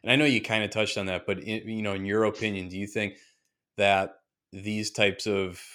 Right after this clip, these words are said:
capital requirements, credit, you know, credit requirements, things like that are gonna start to decrease? And I ask that because a lot of the conversations I've had,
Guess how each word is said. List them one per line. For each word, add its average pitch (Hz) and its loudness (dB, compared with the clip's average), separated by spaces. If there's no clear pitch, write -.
capital 98 0
requirements, 92 -2
credit, 92 -2
you 98 -10
know, 90 -4
credit 98 2
requirements, 92 -2
things 95 -6
like 90 -4
that 95 0
are 90 -4
gonna 90 -6
start 92 -2
to 92 -8
decrease? 107 -4
And 120 -2
I 135 2
ask 160 2
that 131 0
because 104 0
a - -6
lot 143 6
of 151 4
the 127 2
conversations 107 0
I've 95 0
had, 107 2